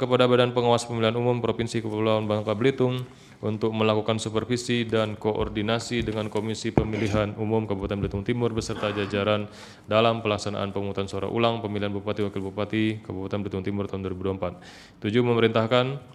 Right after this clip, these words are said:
Komisi Pemilihan Umum Kabupaten Belitung Timur untuk melaksanakan putusan Mahkamah Konstitusi sebagaimana mestinya atau apabila Mahkamah berpendapat lain mohon putusan yang seadil-adilnya ex aequo et bono.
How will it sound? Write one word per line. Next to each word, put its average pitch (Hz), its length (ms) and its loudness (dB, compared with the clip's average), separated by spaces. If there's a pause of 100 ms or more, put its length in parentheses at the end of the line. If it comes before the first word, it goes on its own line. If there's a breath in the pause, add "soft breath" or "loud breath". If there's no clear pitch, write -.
(100)
Komisi 107 400 -2
Pemilihan 113 320 0
Umum 117 160 0
Kabupaten 107 480 -2
Belitung 104 240 -2
Timur 120 400 2
untuk 113 480 -4
melaksanakan 113 800 0
putusan 113 400 -4
Mahkamah 101 320 -4
Konstitusi 107 480 -6
sebagaimana 98 320 -4
mestinya 110 400 -2 (560 loud breath)
atau 110 240 0
apabila 104 320 2
Mahkamah 101 640 -2
berpendapat 101 480 -6
lain 107 160 -2
mohon 104 480 -4 (480 loud breath)
putusan 101 320 -6
yang 95 80 -6
seadil-adilnya 98 640 -6
ex 101 160 -6
aequo 101 240 -6
et 92 80 -4
bono. 87 240 -12